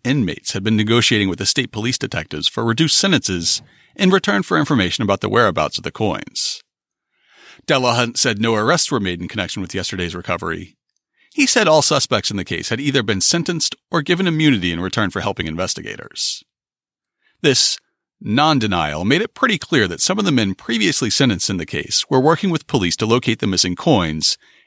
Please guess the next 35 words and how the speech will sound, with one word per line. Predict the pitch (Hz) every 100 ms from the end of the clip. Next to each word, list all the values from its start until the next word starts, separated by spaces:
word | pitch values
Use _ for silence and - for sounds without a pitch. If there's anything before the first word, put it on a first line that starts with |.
| -
in |
exchange | 233 - - 202 190
for | -
reduced | 123 82 73 -
sentences. | 98 67 - - - - - _ _ _ _ _ _ _ _ _ -
The | 156
Globe | 131 127 107
also | 156 - 117
noted | 95 90
the | 98
reaction | 92 107 120 - 92
among | 85 85
Harvard | 95 80 73
faculty. | 104 - - - - _ _ _ _ _ _ _ _ _
Doctor | - 104 110
David | 95 147 170 135
Mitten, | 98 85 78 113 _ _ _ -
professor | 135 156 - 170
of | 123
classical | - 165 - 180
art | 120 127
and | 123
archaeology | 101 110 110 117 90 90
at | -
Harvard | 143 135 139 131 127 _ _
and | 160 151
the |
curator | - - 220 175 127 104
of | 95 -
ancient | 185 180 165 -
art | 98 90 -
at | 113
the | 95
Fogg | - 180 156
Museum, | 104 82 76 73 73